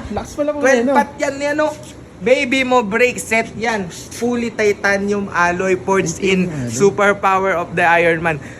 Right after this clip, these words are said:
Speaker 2: Boy, ang nag-forge na si Iron Man.
Speaker 1: Ano ba?
Speaker 2: Oo. Kita mo yung may ilaw na dibdib ni Iron Man.
Speaker 1: Oo.
Speaker 2: Ginanon niya yan, oh.
Speaker 1: Ay, ito
Speaker 2: Habang
Speaker 1: yun. Ito
Speaker 2: yan
Speaker 1: yun.
Speaker 2: yun.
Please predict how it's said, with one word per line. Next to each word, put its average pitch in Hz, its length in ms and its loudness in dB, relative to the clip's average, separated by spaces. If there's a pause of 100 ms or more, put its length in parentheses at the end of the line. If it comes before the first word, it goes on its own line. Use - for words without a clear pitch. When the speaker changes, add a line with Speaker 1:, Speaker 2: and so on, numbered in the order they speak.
Speaker 2:
Boy, 349 220 4
ang 330 160 2
nag-forge 294 420 0
na 320 120 0
si 320 140 -2 (140)
Iron 285 300 0
Man. 370 300 2
Speaker 1:
Ano 269 340 -6
ba? 370 160 -4 (340)
Speaker 2:
Oo. 302 380 4 (340)
Kita 240 220 -2
mo 262 80 -2
yung 262 120 0
may 262 140 -2
ilaw 262 240 2
na 247 80 2
dibdib 233 340 -2
ni 240 120 0
Iron 214 340 2
Man. 233 220 -2 (100)
Speaker 1:
Oo. 156 380 -2 (500)
Speaker 2:
Ginanon 277 400 2
niya 277 240 2
yan, 269 80 2
oh. 269 160 2 (100)
Speaker 1:
Ay, 311 140 -2
ito 214 80 4
Speaker 2:
Habang 233 180 4
Speaker 1:
yun. 294 180 0 (140)
Ito - 80 0
Speaker 2:
yan 285 160 2
Speaker 1:
yun. 277 160 0
Speaker 2:
yun. 311 200 -2